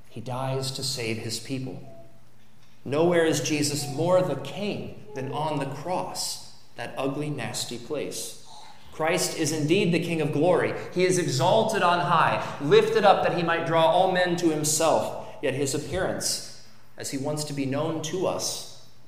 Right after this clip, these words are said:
is utterly shocking. What he considers glory is repulsive to our flesh. The banner and flag of Christianity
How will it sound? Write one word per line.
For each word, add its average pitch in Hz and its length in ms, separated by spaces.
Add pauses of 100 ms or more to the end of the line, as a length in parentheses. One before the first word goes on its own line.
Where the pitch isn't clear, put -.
is - 220
utterly 139 380
shocking. 131 580 (1000)
What 120 120
he 175 140
considers 175 520
glory 156 600 (320)
is 110 280
repulsive - 580
to 110 160
our 90 160
flesh. - 520 (960)
The 117 80
banner 147 560 (200)
and 113 120
flag 135 440
of 131 120
Christianity 110 1000